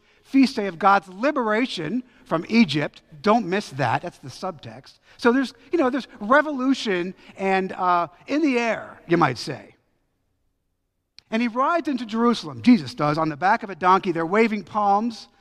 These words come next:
like the one you were handed when you came in. And the crowd goes wild. And it, and they do, and it, and it says right here, Luke says in verse nine, chapter nineteen, verse thirty,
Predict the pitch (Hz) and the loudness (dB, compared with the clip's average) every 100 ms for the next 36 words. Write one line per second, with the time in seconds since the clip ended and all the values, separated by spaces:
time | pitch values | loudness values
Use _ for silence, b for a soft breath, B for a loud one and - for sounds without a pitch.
0 | b - 160 165 165 165 165 160 156 151 | b -4 -2 -2 -2 -2 -2 -2 0 0
1 | 165 160 147 143 135 170 160 196 262 254 | 0 -2 -4 -6 -4 -4 0 0 0 -4
2 | b b b 294 330 - 311 302 269 254 | b b b -6 -6 -2 -2 -2 0 0
3 | 208 220 262 277 254 185 - - _ _ | -2 -6 -2 0 0 -2 -10 -20 _ _
4 | _ _ _ _ _ _ _ _ _ _ | _ _ _ _ _ _ _ _ _ _
5 | 202 240 240 247 247 - 339 254 214 208 | -4 -2 0 0 0 0 -2 0 -2 -2
6 | 202 202 202 240 220 233 214 160 220 - | -2 -2 0 -2 -4 0 0 0 -4 -2
7 | 240 185 170 160 196 - 196 190 - 208 | -2 0 -4 0 -2 0 -2 -2 -2 -2
8 | 202 180 175 - 170 156 170 185 165 | -2 -2 -2 -2 -4 -2 -4 -6 -10